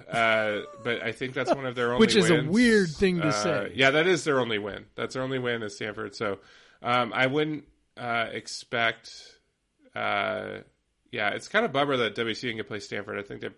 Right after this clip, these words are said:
Speaker 1: they would have gotten two wins there. Um, they were definitely humming at that time. So, but now, yeah,
Speaker 2: Yeah.
Speaker 1: they need, they need Cal to pull a miracle to tie, to get one of those games, one of those matches this weekend.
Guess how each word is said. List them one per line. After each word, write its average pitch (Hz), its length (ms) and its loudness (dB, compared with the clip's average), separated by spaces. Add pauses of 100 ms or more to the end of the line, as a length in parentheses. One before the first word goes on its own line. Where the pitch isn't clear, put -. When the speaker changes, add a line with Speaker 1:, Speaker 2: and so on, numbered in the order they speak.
(100)
Speaker 1:
they 110 120 -8
would 107 120 -8
have 104 180 -12 (240)
gotten 113 260 0
two 120 240 -4
wins 107 340 -8
there. 117 460 0 (520)
Um, 101 360 -4
they 107 100 -8
were 107 100 -6
definitely 104 440 -6 (260)
humming 113 340 -6
at 110 120 -8
that 104 160 -4
time. 107 320 -4
So, 101 360 -8
but 110 200 -4
now, 127 240 4
yeah, 117 240 0
Speaker 2:
Yeah. 110 60 0
Speaker 1:
they 127 160 0
need, 135 280 -2
they 139 140 2
need 160 180 -4
Cal 143 360 4
to 135 100 -12
pull 135 280 0
a 120 40 0
miracle 123 500 -4
to 107 100 -2
tie, 107 580 2 (380)
to - 80 -10
get 120 240 2
one 120 240 0
of 127 100 0
those 107 240 -2
games, 104 460 -6
one 117 200 -4
of 120 60 -2
those 113 180 -2
matches 110 400 -4
this 101 160 -14
weekend. 101 480 -6